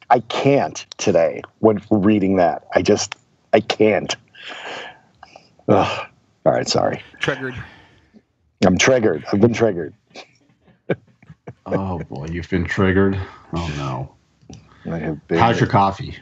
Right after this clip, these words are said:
Speaker 1: Uh, this stuff is like, you remember, like, the cereal milk from, like, Trix?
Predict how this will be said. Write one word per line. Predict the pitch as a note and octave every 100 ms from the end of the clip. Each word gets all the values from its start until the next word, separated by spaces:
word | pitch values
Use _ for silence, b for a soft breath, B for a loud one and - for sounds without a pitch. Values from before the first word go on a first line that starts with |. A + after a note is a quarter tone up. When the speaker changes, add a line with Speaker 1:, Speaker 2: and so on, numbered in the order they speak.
| _ _ _ _ _ _ _ B B B -
Speaker 1:
Uh, | B2+
this | C3 A#2 C#3
stuff | - E3 E3+ -
is | A#2 G2
like, | G#2 G#2 - _
you | A2 G#2 A#2+
remember, | A#2+ D3 F#3+ G3
like, | D3 A2 -
the | -
cereal | - - F#2+ E2+ G#2 G#2 A2
milk | G#2+ A2 - - -
from, | - F2 E2+
like, | C2+ -
Trix? | - G2 - - -